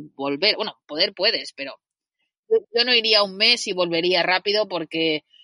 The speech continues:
no me sale bien la inversión. Y nada, Íñigo, pues ya sabes que te deseo todo lo mejor en este dos mil veintiuno. Eh,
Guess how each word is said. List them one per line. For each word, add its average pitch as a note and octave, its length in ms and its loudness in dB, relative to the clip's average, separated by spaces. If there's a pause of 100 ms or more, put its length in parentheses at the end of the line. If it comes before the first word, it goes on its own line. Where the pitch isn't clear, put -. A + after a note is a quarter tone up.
(240)
no G3 180 -4
me F#3 240 2
sale F3 340 4
bien E3 200 0
la D#3 80 2
inversión. D3 440 -4 (1200)
Y A3 120 2
nada, B3+ 260 6
Íñigo, C#4+ 540 2
pues F#3+ 680 4
ya G3+ 120 2
sabes G#3+ 320 2
que F#3+ 520 4 (260)
te F#3+ 60 -4
deseo F3+ 320 0
todo G3+ 140 4
lo F3+ 100 4
mejor F3+ 320 -2
en F#3+ 80 -8
este F3+ 240 -4
dos F3 100 0
mil F3+ 160 -6
veintiuno. F#3 560 -4 (1200)
Eh, F3+ 400 4